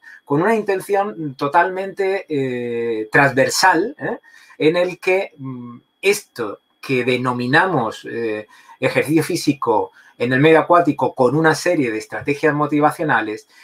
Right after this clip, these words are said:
lleve a que verdaderamente influya en ese objetivo final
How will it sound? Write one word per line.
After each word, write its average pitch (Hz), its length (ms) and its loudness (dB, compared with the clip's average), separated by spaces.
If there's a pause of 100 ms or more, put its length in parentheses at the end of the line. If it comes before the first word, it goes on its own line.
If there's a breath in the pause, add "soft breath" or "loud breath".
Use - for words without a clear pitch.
(140 soft breath)
lleve 175 420 6
a 156 280 4
que 143 400 2 (240)
verdaderamente 143 1300 2
influya 190 640 -2
en 147 80 -2
ese 151 160 -2
objetivo 160 480 0
final 151 400 -4